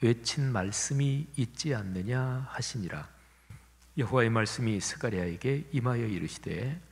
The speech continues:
만군의 여호와가 이같이 말하여 이르시기를, "너희는 진실한 재판을 행하며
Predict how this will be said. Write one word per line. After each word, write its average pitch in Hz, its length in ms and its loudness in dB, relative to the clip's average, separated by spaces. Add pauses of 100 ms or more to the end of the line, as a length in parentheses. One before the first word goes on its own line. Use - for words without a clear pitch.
(520)
만군의 120 580 4
여호와가 110 440 2
이같이 104 400 -2
말하여 98 640 0
이르시기를, 107 760 -2 (460)
"너희는 113 640 2
진실한 123 720 0
재판을 113 420 -2
행하며 90 500 -2